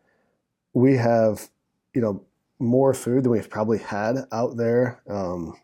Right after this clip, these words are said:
as long as I've been part of this property. Um, you know, last year, again, I owned it with a client f-, for the past, well, from, like,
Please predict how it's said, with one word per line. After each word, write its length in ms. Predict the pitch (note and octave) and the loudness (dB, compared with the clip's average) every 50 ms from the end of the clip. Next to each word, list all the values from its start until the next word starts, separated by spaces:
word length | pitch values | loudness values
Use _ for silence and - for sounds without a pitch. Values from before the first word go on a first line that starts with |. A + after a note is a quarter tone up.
| _ _ _ _ _ _ _ - A#2+ | _ _ _ _ _ _ _ -8 -6
as 100 | G2 G#2 | -4 -2
long 240 | G#2+ A#2 C3 D#3 | 0 2 2 2
as 100 | C#3 A2 | 2 2
I've 180 | G#2+ A2+ C#3+ D3 | 2 2 2 2
been 140 | C3+ A2+ G#2 | 0 -2 -2
part 180 | - B2 A2 | -2 -2 -2
of 60 | G#2+ G2+ | -2 -2
this 120 | F#2+ - | -4 -4
property. 500 | - - G2+ G#2 - - E2+ F2+ A2 B2 - _ - - - - - _ - | -4 -4 -4 -4 -4 -6 -8 -8 -10 -10 -12 _ -20 -20 -20 -20 -20 _ -4
Um, 320 | C3 A2 A2 G#2 G2+ - - - - - - - | -2 0 0 0 -2 -6 -10 -12 -20 -20 -8 -2
you 80 | - C3+ | 0 2
know, 120 | C3+ A#2+ | 2 4
last 320 | A#2 A#2+ C#3+ D#3 C#3+ - B2 | 4 2 2 0 0 0 2
year, 300 | A2+ A2 A2 A2+ - - _ _ _ - | 2 4 2 2 0 -6 _ _ _ -2
again, 380 | D3 C3 C3+ A#2 G#2+ A2 - - _ _ _ _ | 0 2 2 2 0 -2 -6 -10 _ _ _ _
I 140 | - D3+ D#3 | 0 0 2
owned 220 | C3 D3 D3+ D3 C#3 | 2 4 4 4 4
it 60 | B2+ | 2
with 140 | C3 B2 C3 | 2 2 0
a 60 | A2 | 0
client 480 | - - D3+ D3+ D3 B2+ A2+ A#2 - - _ _ _ _ - | 0 2 2 4 4 4 2 0 -2 -6 _ _ _ _ -20
f-, 160 | - - - _ - - | -20 -20 -20 _ -8 -6
for 80 | C3+ | -4
the 100 | A2 A2 | -4 -4
past, 580 | - - B2+ A#2+ A#2+ A#2 - - - - - - _ _ _ _ _ _ _ _ _ _ _ _ - | -2 0 0 2 2 0 -2 -4 -8 -12 -16 -18 _ _ _ _ _ _ _ _ _ _ _ _ -6
well, 240 | G#2 G#2+ G#2 G#2 | -2 -2 -2 -2
from, 220 | - - A#2 G#2 G2+ | -2 -4 -4 -4 -4
like, 420 | G#2 F#2+ F#2+ F#2 - - - - | -2 -4 -4 -6 -8 -12 -20 -20